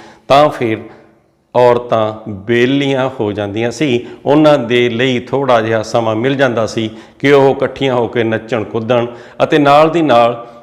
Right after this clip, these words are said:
ਕਿਉਂਕਿ ਵਿਆਹੀਆਂ ਕੁੜੀਆਂ ਦੇ ਆਪਣੇ ਘਰਾਂ ਵਿੱਚ ਵੀ ਸਾਉਣੀ ਦੀ ਫਸਲ ਬੀਜੀ ਜਾਂਦੀ ਸੀ, ਉਹ ਵਿਹਲੀਆਂ ਹੋ ਜਾਂਦੀਆਂ ਸਨ ਅਤੇ ਸਹੁਰੇ ਵੀ ਉਹਨਾਂ ਨੂੰ ਛੱਡਣ ਲਈ ਤਿਆਰ ਹੋ ਜਾਂਦੇ ਸੀ ਪੰਦਰਾਂ ਦਿਨ। ਇਸ ਕਰਕੇ ਇਹ ਸਮਾਂ ਸਾਵਣ ਦਾ ਮਹੀਨਾ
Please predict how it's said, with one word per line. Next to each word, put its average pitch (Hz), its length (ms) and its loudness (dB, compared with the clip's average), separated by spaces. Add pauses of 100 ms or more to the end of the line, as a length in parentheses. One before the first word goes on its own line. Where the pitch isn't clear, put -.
(140)
ਕਿਉਂਕਿ 165 400 2
ਵਿਆਹੀਆਂ 139 540 2
ਕੁੜੀਆਂ 180 440 2
ਦੇ 160 420 -2 (260)
ਆਪਣੇ 165 440 0
ਘਰਾਂ 170 280 2
ਵਿੱਚ 156 240 -6
ਵੀ 131 220 -2
ਸਾਉਣੀ 135 360 -2
ਦੀ 131 140 -4
ਫਸਲ 123 340 -2
ਬੀਜੀ 117 420 0
ਜਾਂਦੀ 131 280 0
ਸੀ, 120 220 -2 (320)
ਉਹ 143 120 2
ਵਿਹਲੀਆਂ 147 460 2
ਹੋ 156 180 0
ਜਾਂਦੀਆਂ 117 300 -2
ਸਨ 120 280 -2 (340)
ਅਤੇ 123 160 0
ਸਹੁਰੇ 127 340 0
ਵੀ 123 140 -2
ਉਹਨਾਂ 120 220 -2
ਨੂੰ 120 100 -4
ਛੱਡਣ 110 360 -2
ਲਈ 117 100 -2
ਤਿਆਰ 123 340 2
ਹੋ 143 160 2
ਜਾਂਦੇ 110 240 0
ਸੀ 113 140 -6
ਪੰਦਰਾਂ 110 380 -4
ਦਿਨ। 117 220 -6 (340)
ਇਸ 131 160 0
ਕਰਕੇ 120 380 -2
ਇਹ 127 160 -2
ਸਮਾਂ 110 380 -2 (260)
ਸਾਵਣ 120 380 2
ਦਾ 113 140 0
ਮਹੀਨਾ 110 420 -4